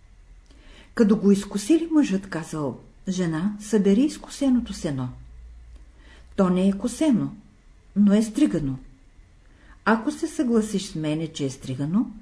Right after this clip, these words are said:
ще го събера, иначе не мърдам от мястото си.“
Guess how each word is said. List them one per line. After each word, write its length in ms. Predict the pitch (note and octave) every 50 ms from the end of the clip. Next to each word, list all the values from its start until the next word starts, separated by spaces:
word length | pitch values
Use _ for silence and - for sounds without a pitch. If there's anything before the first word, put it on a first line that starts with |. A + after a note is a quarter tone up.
| - -
ще 180 | - - - D4+
го 100 | C#4+ D4
събера, 520 | D4 - C4 G#3+ G3 F3 D3 B2 A#2 A#2 - - - - - - - - - - - - - - - -
иначе 440 | - G#3 G3 F#3+ G3 F#3+ G3+ - G#3
не 100 | G3+ G#3+
мърдам 480 | G3+ F3+ E3+ E3+ F#3 - G3 G3 G3+ G#3+
от 140 | G#3+ G#3+ G#3
мястото 480 | E3+ D3 C3+ - - C3 B2 - C3
си.“ 260 | - - - C3 -